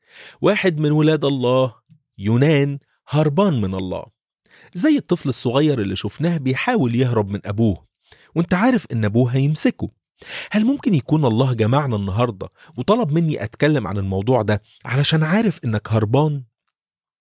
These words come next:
هربان من إيمان عيلتك، أو من إنك تخليه السيد على حياتك، أو من حاجة عارف إنه بيدعيك علشان تعملها؟ حط في اعتبارك تكلفة الهروب من الله. الهروب ده كلف يونان فلوسه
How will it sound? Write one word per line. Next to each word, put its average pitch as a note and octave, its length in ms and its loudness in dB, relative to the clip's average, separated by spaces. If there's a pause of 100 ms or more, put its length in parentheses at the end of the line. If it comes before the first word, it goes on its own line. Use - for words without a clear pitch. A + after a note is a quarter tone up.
(520)
هربان D#3 320 2
من D3 100 2
إيمان A#2+ 420 0
عيلتك، A2+ 680 -4 (520)
أو D3+ 120 4
من D3 200 0
إنك C#3 280 -2
تخليه C#3 480 0
السيد B2+ 500 0
على F#2 140 -4
حياتك، A2 640 -4 (440)
أو A#3+ 60 0
من F#3 200 -2
حاجة E3 500 2 (240)
عارف G3 400 0
إنه A2+ 180 0
بيدعيك G#2 520 -2
علشان F#2 340 -2
تعملها؟ C3 500 0 (1300)
حط A3 260 0
في B2+ 120 -2
اعتبارك B2+ 480 2
تكلفة B2+ 500 -4
الهروب G#2 380 0
من F#2+ 120 -2
الله. F#2+ 360 -6 (600)
الهروب C#3+ 380 2
ده D#3 80 2
كلف D#3 420 0
يونان B2 280 0
فلوسه C3 640 -2